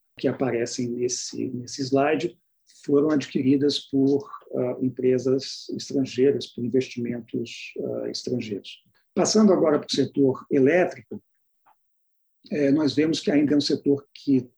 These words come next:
a composição nacional é muito forte, né? Na geração, há uma participação de empresas estrangeiras de apenas vinte e um por cento, e esse investimento estrangeiro foi feito, sobretudo, por esses países, aqui a China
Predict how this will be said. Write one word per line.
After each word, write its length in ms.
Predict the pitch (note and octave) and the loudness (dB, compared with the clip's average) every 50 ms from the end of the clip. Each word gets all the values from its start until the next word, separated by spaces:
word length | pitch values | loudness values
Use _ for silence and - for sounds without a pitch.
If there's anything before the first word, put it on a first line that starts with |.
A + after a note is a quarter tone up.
| _ _ _ _ - | _ _ _ _ -10
a 140 | - - | -10 -6
composição 460 | - - C#3 C3 D3 C3+ C3 - D3 C#3 | -2 0 0 2 2 0 0 2 2 2
nacional 560 | D#3+ C#3+ - - C#3+ C3+ D3 D#3+ F#3 F3+ D#3 | 2 2 2 4 4 4 4 4 4 4 4
é 20 | |
muito 220 | C3 C3 C3 - - | 4 4 2 0 -2
forte, 480 | - D3+ F3 - - - - - - C3+ | -4 -2 -2 -4 -4 -8 -14 -8 -4 -4
né? 160 | C3+ - - _ _ _ _ _ - _ _ _ _ _ | -4 -4 -4 _ _ _ _ _ -20 _ _ _ _ _
Na 200 | - D3+ D3+ E3 | -2 0 2 2
geração, 840 | E3 E3 F3 D#3+ D3 C#3 - - - - D#3 D#3 D#3+ D3 C3 B2 - _ _ _ _ _ _ _ _ | 4 4 4 4 4 2 -2 -2 -2 -2 0 2 2 2 2 0 -2 _ _ _ _ _ _ _ _
há 300 | - - - C#3 D3 D3 | -12 -8 -4 -2 -2 0
uma 160 | D3+ D3+ D3+ | 0 -2 -2
participação 680 | C#3 D3 C3 B2+ - - D3+ D3 C#3 - - D3 D3 C#3+ | -4 -4 -6 -6 -6 -6 -4 -4 -4 -2 0 2 2 4
de 140 | B2+ C#3 | 4 4
empresas 440 | C3+ B2 - - C#3 C3+ B2 B2 B2+ | 2 2 2 2 2 2 2 0 -2
estrangeiras 540 | B2+ - C#3+ C#3+ C3 A#2 B2+ C3+ B2+ B2+ B2 | -2 0 0 0 2 2 2 2 2 2 0
de 400 | - - B2+ C3 B2+ B2+ B2+ B2 - | -2 -2 0 2 2 4 2 0 0
apenas 320 | - - C3 B2+ B2 A#2 | -2 0 0 0 0 0
vinte 220 | A#2 C3 C3 - - | 2 0 0 2 0
e 40 | |
um 60 | C3 C3 | -2 -2
por 140 | - D#3 | -2 -4
cento, 420 | - - - E3+ F3 G3 F#3+ - - - - - _ _ _ _ | -4 -2 -2 -2 -2 -2 -4 -6 -10 -16 -16 -16 _ _ _ _
e 120 | - E3+ D#3 | 2 4 4
esse 340 | D#3 D#3 D3+ - - F3 D#3 D3 | 4 4 2 0 0 2 4 4
investimento 1000 | C#3+ C3+ C3+ C3 D3 C#3+ C#3 - - C#3 C#3+ C#3+ C#3 C3 B2+ - - - B2+ | 4 2 2 2 2 0 0 0 -2 -2 0 0 0 0 -2 -2 -4 -2 -2
estrangeiro 680 | B2+ B2+ - - D#3+ D3 B2+ A2+ C3+ D3 D3+ E3 F3 - - _ _ - - _ _ _ | -2 -2 -2 -2 0 0 0 0 0 0 2 0 0 -2 -6 _ _ -20 -20 _ _ _
foi 120 | - E3+ | 0 0
feito, 280 | C3+ - - C#3+ C#3+ C#3 | 0 0 2 2 2 0
sobretudo, 480 | - - C#3+ C#3+ C#3 C3+ - C#3+ C#3 C#3 | 0 -2 0 0 0 2 0 0 -2 2
por 120 | - D3 | 2 2
esses 200 | C#3 C#3 - - | 2 2 0 -2
países, 600 | - D3 C3+ C3 C3+ D3 E3 D3+ C3 A2 - - | 0 2 4 6 6 6 6 4 2 0 -4 -8
aqui 280 | A2+ - - - B2+ B2 | -10 -10 -6 -4 -4 -4
a 80 | A2+ | -4
China 680 | A#2 - - - - F#3 F#3 F#3 F#3+ F#3+ F#3+ F#3+ - | -4 -8 -8 -4 -2 0 2 4 4 4 2 2 -2